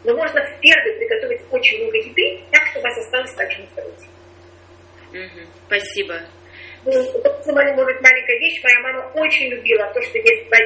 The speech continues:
Speaker 1: дня, э, два раза Лейла Седер, когда мы приехали в Израиль, моей маме это было очень тяжело, что только один день, потому что она считала, что вот только во второй раз она как-то нам-, намного более это всё понимает, чувствует.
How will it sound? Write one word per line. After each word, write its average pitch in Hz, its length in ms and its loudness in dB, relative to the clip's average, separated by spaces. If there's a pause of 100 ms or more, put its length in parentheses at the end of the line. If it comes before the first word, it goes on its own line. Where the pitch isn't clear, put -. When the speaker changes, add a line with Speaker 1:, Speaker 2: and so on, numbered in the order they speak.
Speaker 1:
дня, 415 220 0 (600)
э, 180 300 -4 (800)
два 202 200 -6
раза 262 380 2
Лейла - 220 -4
Седер, 320 520 2 (440)
когда 480 460 0
мы 494 140 -2
приехали - 320 2
в - 20 -2
Израиль, - 320 4
моей - 140 -4
маме 220 160 -2
это - 120 -8
было 202 140 -2 (100)
очень 311 320 0
тяжело, 339 300 -4
что 294 140 -8
только 294 280 0
один 285 260 0
день, - 240 2 (220)
потому 240 240 -4
что - 160 -2 (160)
она - 220 0
считала, 220 360 0
что - 200 -10
вот - 180 -6 (380)
только 554 160 -2
во 453 100 2
второй 220 420 0
раз 233 300 2 (140)
она 240 180 -4
как-то - 380 -6 (240)
нам-, 427 200 -8 (100)
намного 226 500 -2
более 214 240 0
это - 100 -18
всё - 200 -12
понимает, 262 720 0
чувствует. - 760 -2